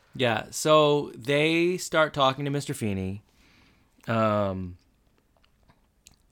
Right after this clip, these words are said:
uh, I don't remember what they said, but I know Topanga started to speak for Corey and Sean, and she's like, "Mister Feeney, you can't, it's not fair to fail them." And Mister Feeney cuts her off and yells,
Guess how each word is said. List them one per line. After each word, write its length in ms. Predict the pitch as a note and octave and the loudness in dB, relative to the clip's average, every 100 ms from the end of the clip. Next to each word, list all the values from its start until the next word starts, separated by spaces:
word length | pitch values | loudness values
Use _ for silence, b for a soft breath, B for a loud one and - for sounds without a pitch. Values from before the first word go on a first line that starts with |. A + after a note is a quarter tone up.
| - | -6
uh, 80 | B2+ | -2
I 300 | B2 A#2 C#3 | 2 4 4
don't 140 | E3 | 4
remember 400 | D3 D3+ D3 C#3+ | 2 4 4 4
what 340 | B2+ C3+ D3 | 4 2 2
they 160 | A#2+ A2+ | 0 0
said, 500 | - - A2+ G#2 G2 - | -2 -4 -2 -2 -4 -6
but 200 | A#2+ - _ | -6 -6 _
I 180 | - B2 | -4 -2
know 240 | B2+ C#3 | 0 0
Topanga 520 | C3+ - D3+ D3+ F3 F3 | -2 -6 -2 0 0 -2
started 280 | E3 D#3 | 0 -2
to 180 | D3 - - _ | -2 -10 -16 _
speak 400 | - - D3 - | -10 -4 -4 -4
for 600 | - D3 C#3 B2+ A#2 A2 _ _ _ _ _ | -8 -2 0 0 -2 -6 _ _ _ _ _
Corey 280 | - C3 A#2+ | -6 -2 0
and 120 | G#2 - | -2 -4
Sean, 280 | C3+ A2 | -2 -2
and 100 | G2 | -2
she's 160 | G2 A2+ | -6 -8
like, 120 | A2+ | -6
"Mister 260 | C3+ C#3 - | -6 -8 -6
Feeney, 220 | E3+ C3 | -4 -4
you 140 | A2+ C#3+ | -4 -8
can't, 280 | - F#3 | -10 -6
it's 160 | F3+ - | -6 0
not 200 | G3+ - | -2 0
fair 200 | E3+ F3 | 0 2
to 80 | C3+ | 2
fail 300 | - D#3 D#3+ | 2 2 2
them." 240 | A2+ G2+ B B B - | 0 -2 B B B -8
And 300 | C3 C3+ C3 | -6 -4 -4
Mister 340 | E3+ - D3+ | -4 -4 -8
Feeney 320 | - C#3 A2+ | -4 -2 -2
cuts 420 | - - C#3 - | -4 -6 -6 -6
her 200 | C3 C3+ - | -6 -6 0
off 320 | B2 G#2 - | 2 2 -2
and 260 | A#2 G#2+ G#2 | -6 -6 -6
yells, 680 | G#2 A#2+ B2 A2+ F#2 F2+ | -2 0 2 0 -2 -6